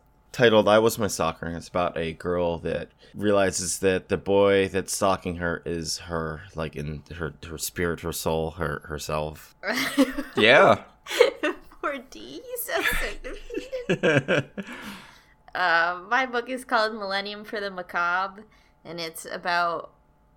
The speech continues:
Speaker 2: every thousand years on this spooky island,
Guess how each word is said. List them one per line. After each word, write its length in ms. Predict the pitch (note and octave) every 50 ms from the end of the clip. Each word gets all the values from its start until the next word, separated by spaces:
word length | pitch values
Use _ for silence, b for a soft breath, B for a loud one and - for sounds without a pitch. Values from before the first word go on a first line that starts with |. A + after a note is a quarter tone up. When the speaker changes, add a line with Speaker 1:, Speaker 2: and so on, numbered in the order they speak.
| _ _ -
Speaker 2:
every 240 | F#3+ F#3+ F#3 F#3+
thousand 520 | G3+ G3+ A3 G#3 F#3 F#3+ G3 G3 G3+ F#3 F#3
years 280 | F#3 F#3 F#3 F#3+ F#3+
on 160 | G3+ F#3 F3 E3
this 160 | E3 E3+ -
spooky 500 | - - - G3+ F#3 F#3 - - F3+ E3+
island, 600 | E3 E3+ E3+ F3 F3 F3 F3 E3 D#3 E3 F3+ -